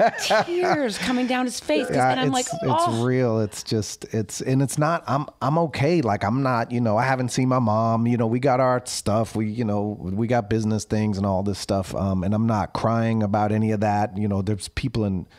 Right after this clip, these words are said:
Speaker 1: such tough conditions right now. So believe me, I'm not crying about it. It's just, it's such an upliftment. And I, I feel like I made friends for life. Like, I'm, can't wait to get back to do Blue Blood so I can hang out with Tuffy <laughs> and,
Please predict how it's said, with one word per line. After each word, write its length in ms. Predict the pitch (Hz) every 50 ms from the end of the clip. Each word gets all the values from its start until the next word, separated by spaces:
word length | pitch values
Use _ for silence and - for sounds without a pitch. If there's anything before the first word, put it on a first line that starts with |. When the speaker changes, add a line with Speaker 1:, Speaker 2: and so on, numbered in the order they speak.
| - _
Speaker 1:
such 560 | - - - - - - 131 - - - - _ _ _ _ _ _ _ _ _ _
tough 280 | - 151 135 - -
conditions 520 | - - 117 113 104 113 107 - 107 104 95
right 180 | 98 98 95
now. 220 | 90 98 95 85 85
So 160 | - - 98
believe 280 | 87 101 113 117 107 98
me, 80 | 92
I'm 100 | 95 104
not 220 | 110 101 87 - -
crying 320 | - 113 104 98 95 95
about 240 | 92 87 82 90 92
it. 100 | 80 85
It's 160 | 104 98 -
just, 260 | - 135 123 113 - - - - - - - - - -
it's 160 | 117 110 -
such 280 | - - 170 170 - -
an 60 | 170
upliftment. 640 | 156 127 - 101 104 113 139 - - 131 120 110 107
And 100 | 107 127
I, 120 | 160 185 - -
I 80 | 135
feel 160 | - - 208 185
like 160 | 175 - -
I 40 | 147
made 220 | 151 156 151 135
friends 300 | - - 151 147 147 -
for 120 | - 139
life. 360 | 123 120 143 156 180 156 - 131
Like, 120 | 120 -
I'm, 360 | 147 175 190 185 185 - 147 127 -
can't 180 | 180 175 165
wait 160 | 160 170 160 -
to 60 | 156
get 120 | 160 160
back 220 | 147 156 151 147 -
to 80 | 156
do 140 | 143 151 151
Blue 160 | 139 143 165 175
Blood 260 | 151 160 160 156 -
so 80 | -
I 60 | 147 131
can 80 | 139
hang 180 | 131 147 156 156
out 120 | 151 147
with 120 | 127 117 -
Tuffy 540 | - - 175 - - 170 160 165 160 151 - - - - - - 156 - - - 170 - - - 247 226 185 120
<laughs> 0 |
and, 100 | -